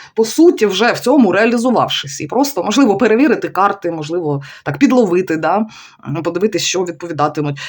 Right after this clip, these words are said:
Справа в тому, що ви тут вже маєте знати, що у вас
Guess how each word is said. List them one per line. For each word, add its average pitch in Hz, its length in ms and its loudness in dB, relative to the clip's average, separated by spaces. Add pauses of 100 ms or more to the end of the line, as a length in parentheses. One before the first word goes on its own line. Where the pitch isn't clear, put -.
Справа 294 340 0
в 277 100 -6
тому, 381 300 2
що 269 160 -2
ви 302 100 2
тут 294 240 -4
вже 226 260 0
маєте 220 380 2
знати, 214 420 0
що - 220 -2
у 208 80 2
вас 254 320 -2